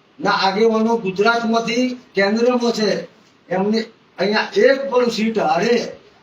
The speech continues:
તો એમનું નાક કપાય એમ છે. એટલે એ બધા સામ દામ દંડના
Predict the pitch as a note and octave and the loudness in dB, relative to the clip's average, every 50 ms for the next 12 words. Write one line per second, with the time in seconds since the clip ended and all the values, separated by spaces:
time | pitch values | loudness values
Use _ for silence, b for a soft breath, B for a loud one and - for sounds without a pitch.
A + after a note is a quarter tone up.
0 | _ _ _ - F#3 G3+ - - F3+ F#3 G3 G#3 G#3+ F#3 F3 E3 E3+ G3 G#3 G3 | _ _ _ -4 -2 -2 0 0 0 0 0 0 0 -2 -2 0 0 0 -2 -2
1 | - G3+ G3+ G3 G3+ G3+ F#3+ F#3 F3+ F3 C#3 - - - - - _ _ _ _ | -2 -2 -2 0 2 2 2 2 2 0 -2 -4 -8 -10 -18 -20 _ _ _ _
2 | _ _ _ - D#3+ F3+ G#3 G#3 G#3+ A3 F#3 F3+ F3 - F#3+ A#3 A#3+ - - - | _ _ _ -10 -6 -2 0 0 2 2 2 0 0 2 2 2 2 0 -4 -10
3 | - - - - E3+ F#3+ A3 A3 A3 G#3+ F#3+ G3 G3+ G#3 G#3+ G#3+ G#3+ G3+ F3+ F3+ | -18 -12 -6 -2 0 0 2 0 0 0 0 0 0 0 0 0 -2 -2 -2 -2
4 | F3+ G3 G3+ G#3 G3 G3+ G3+ G#3 G#3+ A3 A3+ - | -2 0 -2 -2 -2 0 0 0 0 -2 -4 -6